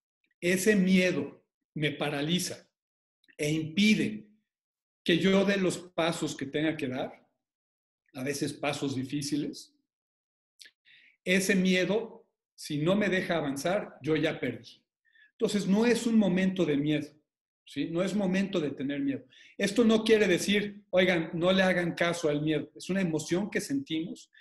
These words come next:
es una emoción natural, es natural reconocerlo, pero tenemos la propuesta de esta presentación, de esta plática, es que empecemos a entender nuestras emociones.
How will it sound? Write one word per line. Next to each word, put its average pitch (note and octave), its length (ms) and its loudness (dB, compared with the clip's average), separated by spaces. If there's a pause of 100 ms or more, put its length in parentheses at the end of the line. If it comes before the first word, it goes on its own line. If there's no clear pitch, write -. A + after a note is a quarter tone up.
es - 120 -12
una G3 140 4
emoción F3 520 0
natural, D3 600 -4 (380)
es D#3 100 -8
natural E3 600 0
reconocerlo, D#3 920 -4 (280)
pero E3 260 2
tenemos G3 720 -2
la C#3 180 -6
propuesta F3+ 760 -2
de C3+ 100 -2
esta - 260 -4
presentación, D3+ 720 -6 (280)
de C3 100 -4
esta D3+ 240 -4
plática, D#3+ 480 -6 (220)
es F3 240 -6
que F#3 400 -4 (180)
empecemos F#3 880 -4
a F3 40 -4
entender D#3+ 680 -2
nuestras D#3 420 -6
emociones. A#2+ 500 -12